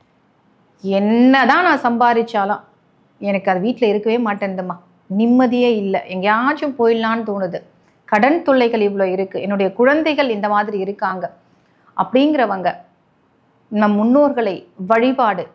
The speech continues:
இப்போ மேல சொன்ன மாதிரியான வழிபாடுகளை நீங்க செஞ்சு பாருங்க.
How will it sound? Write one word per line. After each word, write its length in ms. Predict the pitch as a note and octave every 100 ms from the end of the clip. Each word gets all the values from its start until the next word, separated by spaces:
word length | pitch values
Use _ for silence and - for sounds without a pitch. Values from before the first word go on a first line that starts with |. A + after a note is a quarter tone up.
| _
இப்போ 140 | - F#3+ F#3
மேல 180 | G3 F#3+
சொன்ன 240 | G3+ G3 G3
மாதிரியான 500 | G#3 G#3 A#3 B3 D4 C#4+
வழிபாடுகளை 600 | G#3 A#3+ B3+ A#3 A3 G#3+ G3+
நீங்க 160 | G3 F3+
செஞ்சு 220 | G3 A3 B3+ F#3+
பாருங்க. 320 | F3+ F3